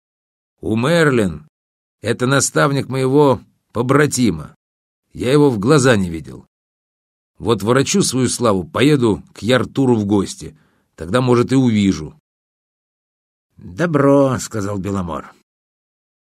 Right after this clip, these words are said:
"Простой дружинник такого знать не должен. А Невзору подобного допроса я учинить не догадался". "Не беда", — откликнулся Жихарь. "Он у меня перед смертью не хуже лебедя запоет".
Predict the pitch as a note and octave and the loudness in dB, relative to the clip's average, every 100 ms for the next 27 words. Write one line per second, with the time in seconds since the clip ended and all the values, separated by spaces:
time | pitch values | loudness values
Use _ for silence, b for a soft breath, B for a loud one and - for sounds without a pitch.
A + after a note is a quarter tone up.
0 | _ _ _ - E2+ G2+ - E3+ F3 D#3+ | _ _ _ -12 -8 -8 -6 -4 -2 0
1 | D3+ G#2+ E3 D#3+ D3+ C#3 B2 C#3+ C3 A2 | 0 2 0 -2 -4 -6 -2 0 0 0
2 | C3+ - C3 A#2 B2+ F2+ C#2+ - - _ | -4 -4 -4 0 2 0 -4 -16 -20 _
3 | _ _ _ _ _ _ _ _ - F2+ | _ _ _ _ _ _ _ _ -14 -6
4 | G#2 G#2 E2+ G#2+ D3+ D3+ D3+ B2 - - | -4 -4 -4 -2 0 2 2 0 -6 -12
5 | G2+ A2+ B2 B2 B2 A#2+ - B2 B2 A#2+ | -6 -2 0 0 0 0 -2 -2 -2 -2
6 | A#2+ G#2 A2+ B2 B2 A#2 B2 C3 G#2+ E2+ | -2 -2 -4 -6 -6 -4 -2 -2 -2 -4
7 | D2+ - E2+ - _ _ _ _ _ _ | -6 -10 -14 -18 _ _ _ _ _ _
8 | - F2 G2+ G2+ A#2 G#2+ D#2+ - - - | -12 0 2 4 4 2 0 -8 -20 -10
9 | G2 F#2 F2+ E2+ F#2+ F2+ F2+ - - _ | -6 -6 -8 -8 -6 -4 -6 -12 -20 _
10 | _ _ _ _ _ _ G2 A#2 A#2+ G#2 | _ _ _ _ _ _ -6 0 2 2
11 | A#2+ - B2+ C#3 G#2 A2+ A#2 A#2+ - C#3 | 0 0 -2 -2 -2 -2 -2 -2 -2 0
12 | A#2+ B2+ C3 G2 F2 D#2 C#2 E2 D2 - | 2 2 2 2 -2 -8 -10 -10 -12 -16